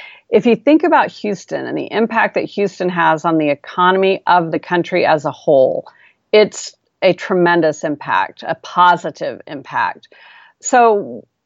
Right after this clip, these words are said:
then we have to ask, well, how can we make sure that we sustain what it is that Houston is able to offer by virtue of their proximity to the Gulf of Mexico, by virtue of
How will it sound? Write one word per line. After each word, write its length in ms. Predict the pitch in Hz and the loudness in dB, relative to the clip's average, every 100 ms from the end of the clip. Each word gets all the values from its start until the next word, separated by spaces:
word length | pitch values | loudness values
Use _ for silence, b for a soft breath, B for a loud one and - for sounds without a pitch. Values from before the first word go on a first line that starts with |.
| - | -6
then 300 | 180 233 277 | 0 2 2
we 80 | 214 | 2
have 180 | 160 - | 0 -2
to 60 | |
ask, 340 | - 139 160 - | 0 0 -2 -2
well, 380 | 180 170 170 - | 0 2 0 -4
how 220 | - 226 | -2 -2
can 220 | 240 214 | -2 -4
we 100 | 185 | -4
make 220 | 180 180 | -4 -6
sure 240 | - 190 170 | -4 -2 -2
that 120 | 156 | 0
we 200 | 170 175 | 0 -2
sustain 1040 | - 170 - - 196 202 175 156 160 180 B B B | -4 -10 -6 0 2 2 2 0 -2 -4 B B B
what 260 | - 185 202 | 0 2 4
it 140 | 196 | 6
is 340 | 180 175 175 170 | 4 4 2 -2
that 120 | 165 | -6
Houston 460 | - 214 202 202 175 | -4 -6 -4 -4 -4
is 140 | 160 | -2
able 220 | 165 160 | 0 -2
to 180 | - 175 | -2 0
offer 600 | - 185 180 175 160 156 b _ - - | 4 2 2 0 0 -2 b _ -20 -16
by 300 | 185 175 233 | -4 0 2
virtue 360 | 196 262 294 285 | 2 0 0 -2
of 140 | 180 | -2
their 120 | 160 | -4
proximity 760 | 151 - 147 - 175 151 113 139 | -4 -4 -4 -4 -4 -4 -6 -8
to 680 | - - 170 156 156 143 151 | -8 -4 -2 0 -4 -6 -2
the 120 | 170 | -2
Gulf 400 | 143 165 151 - | 0 0 0 -2
of 120 | 143 | -6
Mexico, 680 | 160 147 - 143 - 151 131 | -4 -4 -4 -8 -6 -6 -2
by 180 | 170 170 | 0 0
virtue 480 | 170 208 202 208 180 | 2 0 0 0 2
of 460 | 165 160 160 160 | 2 2 2 -4